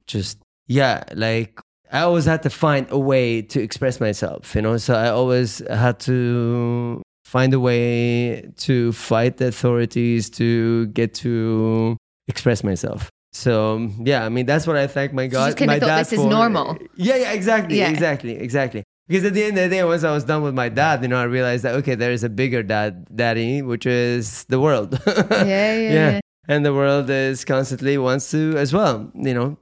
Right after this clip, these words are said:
Speaker 1: suppress you, I mean, box you, keep you in check, keep you within a limit. So therefore, yeah.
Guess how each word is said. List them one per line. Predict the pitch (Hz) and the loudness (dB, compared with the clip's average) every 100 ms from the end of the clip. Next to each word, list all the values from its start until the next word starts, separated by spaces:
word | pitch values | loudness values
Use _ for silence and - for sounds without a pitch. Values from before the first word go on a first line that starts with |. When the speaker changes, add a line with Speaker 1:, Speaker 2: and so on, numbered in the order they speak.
| _ _ _ | _ _ _
Speaker 1:
suppress | - - 147 151 | -4 2 2 2
you, | 143 131 | -2 0
I | 143 | 0
mean, | 127 123 139 - _ _ | 0 0 -4 -10 _ _
box | 139 147 147 | 0 0 0
you, | 135 120 135 151 | -2 0 0 -2
keep | 151 143 | -2 0
you | 143 139 | 2 2
in | 139 135 135 139 143 143 139 156 | 0 0 2 0 0 -2 -4 -6
check, | - 135 135 143 | -2 0 0 0
keep | - 135 | -4 -2
you | 139 | 0
within | 135 135 135 | 0 0 0
a | 135 131 131 - | 0 -2 -2 -2
limit. | 135 139 135 131 - - - _ - | 0 2 2 -2 -4 -14 -16 _ -14
So | - 135 131 131 131 123 | -2 2 2 2 2 2
therefore, | 131 131 - 123 127 123 156 - | 2 0 0 -2 -2 -4 -6 -6
yeah. | 120 117 | -4 -4